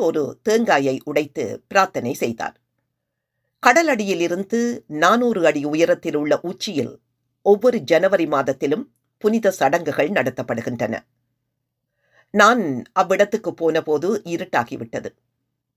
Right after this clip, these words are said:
ஒரு பூசாரி பயபக்தியுடன் விளக்கொன்றை எரித்து கொண்டு வந்தான். பின்னர் மணி அடித்து கற்பூரச் சட்டியை ஏந்தி பூக்களையும் பழங்களையும் செங்குத்தாக இருந்த மலைச்சரிவை நோக்கி எறிந்தான்.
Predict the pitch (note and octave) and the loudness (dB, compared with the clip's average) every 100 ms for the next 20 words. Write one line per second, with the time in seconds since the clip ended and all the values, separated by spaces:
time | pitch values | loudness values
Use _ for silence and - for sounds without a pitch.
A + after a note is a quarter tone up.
0 | _ _ _ - B3+ A#3 C4 C4+ F#3 D3 | _ _ _ 4 4 2 -4 0 2 0
1 | E3 - _ _ _ _ E3 G3+ C4 E3+ | -4 -12 _ _ _ _ 4 6 6 0
2 | - D#3+ D3+ D#3 E3 - D3 F3+ G#3+ F#3+ | -4 -6 0 -2 -2 -10 -4 0 2 0
3 | D3 C#3+ A#2+ - F3 E3 - - A#2+ C#3 | -2 -2 -2 -4 -6 -6 -8 -6 -4 -2
4 | C3 G#2 - _ _ _ _ _ _ _ | -2 -4 -8 _ _ _ _ _ _ _
5 | _ - C4+ C4 B3 F#3 G#3 A#3 D3+ D3 | _ -2 4 4 4 2 2 2 0 -2
6 | - A3+ A#3 _ G3 - G#3+ D#3+ - C3 | -6 -6 -8 _ -6 -2 -2 0 -2 -6
7 | D#3 D3 C#3 - D3+ C#3+ D#3 G#3+ _ _ | 0 0 0 -2 -2 -2 -8 -14 _ _
8 | _ - B3 - D#3+ C3 E3 - E3+ E3+ | _ -4 -2 0 0 2 -2 0 2 2
9 | E3+ C3 B2+ - - _ _ _ _ _ | 0 -4 -4 -12 -14 _ _ _ _ _
10 | - C#4+ C#4+ - E3+ F3 D#3+ D#3 D3+ D3+ | 2 2 0 0 0 0 -2 -2 0 0
11 | C#3+ - E3 G3 A3 - C#3 F3 C#3+ C3 | 0 -2 0 2 0 0 -2 0 -2 -2
12 | A#2+ F#3+ G3 A#2 A2+ F2 | -6 -2 -2 -2 -6 -8